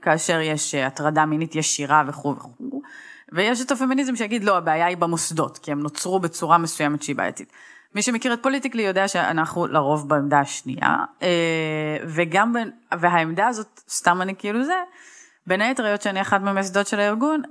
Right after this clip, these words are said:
מגיעה גם מהתפיסה שלי, אה, שאותה פיתחתי ב-, אה, בדוקטורט שלי, שהוא, אה, עוסק בפילוסופיה של המדע. אה, וגם בנוגע למדע, אני חושבת, התפיסה שמדע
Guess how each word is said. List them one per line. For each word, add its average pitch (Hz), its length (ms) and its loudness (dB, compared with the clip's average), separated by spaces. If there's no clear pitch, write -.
מגיעה 185 440 2
גם 196 200 2
מהתפיסה 202 420 -2
שלי, 262 600 -2
אה, 175 560 2
שאותה 175 420 0
פיתחתי 180 520 0
ב-, 165 280 -8
אה, 156 840 0
בדוקטורט 165 480 0
שלי, 285 200 -2
שהוא, 254 300 -4
אה, 185 120 2
עוסק 185 220 -2
בפילוסופיה 190 560 -2
של 185 140 -2
המדע. 165 300 0
אה, 156 580 0
וגם 165 380 0
בנוגע 269 300 2
למדע, 262 340 0
אני 226 180 -2
חושבת, 262 680 -2
התפיסה 185 800 0
שמדע 214 460 0